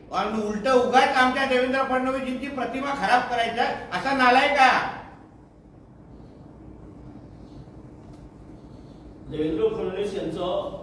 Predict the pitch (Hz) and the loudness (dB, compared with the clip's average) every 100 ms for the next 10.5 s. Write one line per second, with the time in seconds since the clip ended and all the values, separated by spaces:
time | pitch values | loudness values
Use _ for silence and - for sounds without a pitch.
0 | - 135 156 160 196 175 156 160 160 160 | -12 -4 -2 0 -2 -4 -4 -4 -4 -4
1 | 151 - 175 175 175 170 160 160 175 170 | -6 -6 -4 -4 -4 -2 -2 -2 -2 -4
2 | 175 - - - - 175 196 185 - 156 | -4 -6 -10 -10 -8 -6 -2 -2 -2 -2
3 | 143 - - - - - - - 151 156 | -4 -6 -8 -14 -18 -18 -18 -10 -6 -4
4 | 175 180 175 175 - - - - 180 170 | -2 -2 -4 -8 -10 -14 -16 -10 -8 -6
5 | 190 190 175 175 180 165 160 170 180 175 | -6 -2 2 2 0 -2 -2 -2 -2 -2
6 | 175 - 156 156 - - - 170 202 175 | -6 -4 -2 -2 -2 -2 0 2 2 2
7 | - - - - - 143 165 165 175 156 | 0 -4 -8 -12 -12 -10 -8 -6 -6 -6
8 | 170 175 175 196 - 165 165 - 175 165 | -6 -6 -6 -8 -6 -4 -2 -2 -2 -2
9 | 175 170 156 165 165 - 165 165 175 170 | -2 -2 -2 -2 -2 -2 -2 -2 -4 -2
10 | 156 139 156 - - | -2 -2 -4 -6 -10